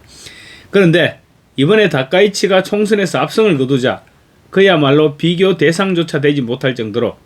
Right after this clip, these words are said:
급이 다른 메시지를 내놓았습니다. 말 그대로 찬사라고 해도 좋을 정도의 축하 메시지였습니다.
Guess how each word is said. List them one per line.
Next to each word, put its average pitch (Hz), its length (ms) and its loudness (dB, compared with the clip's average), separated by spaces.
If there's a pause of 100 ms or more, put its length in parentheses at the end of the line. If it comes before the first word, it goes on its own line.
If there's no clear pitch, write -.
(140)
급이 156 340 0
다른 135 340 0
메시지를 117 460 0
내놓았습니다. 95 800 -8 (1300)
말 151 220 2
그대로 190 280 2
찬사라고 220 840 2
해도 175 200 2
좋을 160 320 2
정도의 170 440 2
축하 175 280 -8
메시지였습니다. 117 920 -4